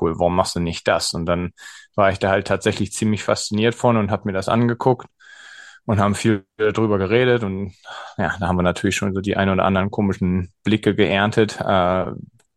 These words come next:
ob ich jetzt komplett durchgeknallt bin, aber dann letzten Endes haben wir dann, äh, tatsächlich die ersten drei Kamele und dann kurze Zeit später nochmal fünf tragende Kamele au-, tatsächlich aus der Wildnis auch geholt.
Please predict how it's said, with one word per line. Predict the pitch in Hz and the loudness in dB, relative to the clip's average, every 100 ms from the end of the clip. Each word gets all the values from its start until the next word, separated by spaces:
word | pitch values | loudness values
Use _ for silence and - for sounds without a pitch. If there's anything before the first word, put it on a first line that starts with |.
| _ | _
ob | 98 95 | -6 -4
ich | |
jetzt | 92 - | -4 -4
komplett | 92 98 107 | -2 0 2
durchgeknallt | 113 - 110 117 110 113 | 4 2 2 2 2 2
bin, | 117 | 2
aber | 101 92 | 2 2
dann | 92 95 | 2 2
letzten | 95 - 67 | 2 0 -4
Endes | 98 101 | -2 -2
haben | 101 101 | 0 0
wir | 98 | 2
dann, | 98 95 95 | 0 0 -2
äh, | - 98 95 95 _ - - _ | 0 2 0 -2 _ -20 -20 _
tatsächlich | - 107 107 104 101 | -4 0 2 0 0
die | 98 | 2
ersten | 101 - 101 | 2 0 -2
drei | 95 107 | 0 0
Kamele | - 113 113 117 | 0 2 2 2
und | 110 | 2
dann | 104 101 | 0 -2
kurze | - 104 104 | -2 -2 -2
Zeit | 107 101 | -2 -2
später | - 104 104 104 | 0 0 2 2
nochmal | 101 101 | 0 -2
fünf | 92 110 98 | -2 -4 -6
tragende | - - 104 113 117 | -4 2 2 4 0
Kamele | 113 110 110 104 | -2 -2 0 0
au-, | 95 95 | 0 -2
tatsächlich | - - 117 107 98 | -4 -4 -2 0 0
aus | - | 0
der | 98 101 | -2 0
Wildnis | 117 120 131 131 | 0 0 -4 -2
auch | 120 - | -4 2
geholt. | 127 127 135 | 4 4 2